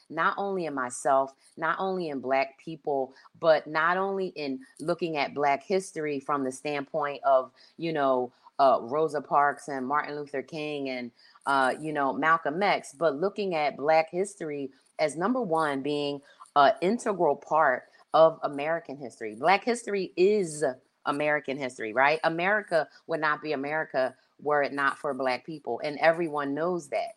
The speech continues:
However, right, our conditioning, um, the messages that we receive from the media, and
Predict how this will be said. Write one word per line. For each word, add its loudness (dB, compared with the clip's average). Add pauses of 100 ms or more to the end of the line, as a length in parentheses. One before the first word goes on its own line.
(300)
However, -2 (160)
right, -4 (300)
our 4
conditioning, -2 (340)
um, 0
the -2
messages 0
that 4
we -2
receive -6
from 0
the 2
media, 2 (360)
and 2